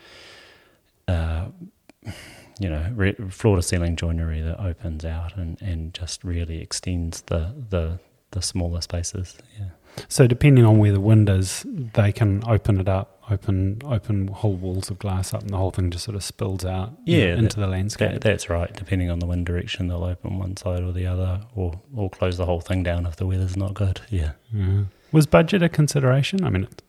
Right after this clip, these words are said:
Speaker 2: was a
Speaker 1: It's al-
Speaker 2: consideration for everyone,
Speaker 1: <laughs> It's
Speaker 2: but
Speaker 1: always a
Speaker 2: <laughs>
Speaker 1: consideration.
Speaker 2: Was it tight, or was it, was it, was it kind of realistic, or?
Speaker 1: Um, w-, it, it was, um, it, it, it was,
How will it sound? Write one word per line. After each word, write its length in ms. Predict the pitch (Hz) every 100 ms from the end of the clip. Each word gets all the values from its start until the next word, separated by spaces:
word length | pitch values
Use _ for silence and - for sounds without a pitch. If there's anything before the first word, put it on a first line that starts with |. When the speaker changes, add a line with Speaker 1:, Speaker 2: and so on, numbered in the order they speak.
| _
Speaker 2:
was 80 | 120
a 20 |
Speaker 1:
It's 500 | 104 - - - 98
al- 60 | 117
Speaker 2:
consideration 340 | 98 98 -
for 140 | 110 139
everyone, 520 | 151 127 143 120 156
Speaker 1:
<laughs> 60 | 151
It's 120 | -
Speaker 2:
but 80 | 120
Speaker 1:
always 280 | 110 117 120
a 60 |
Speaker 2:
<laughs> 140 | 120 165
Speaker 1:
consideration. 640 | 117 127 107 104 110 - 143
Speaker 2:
Was 100 | 135
it 180 | 127
tight, 380 | - 139 175 185
or 140 | 139 120
was 160 | 120
it, 240 | 120 107 139
was 180 | 113
it, 80 | 110
was 160 | 113 110
it 160 | 110 -
kind 160 | 120 104
of 40 |
realistic, 640 | 107 107 151 - 170 156
or? 360 | 135 104 104 107 - 76
Speaker 1:
Um, 640 | 80 85 82 78 78 73
w-, 120 | 71 -
it, 220 | 80 - - - 82
it 80 | 123
was, 360 | 117 113 101 98
um, 460 | 95 92 90 90 -
it, 280 | 135 - - _ -
it, 300 | - - _
it 200 | 117 127 -
was, 600 | 110 101 92 - -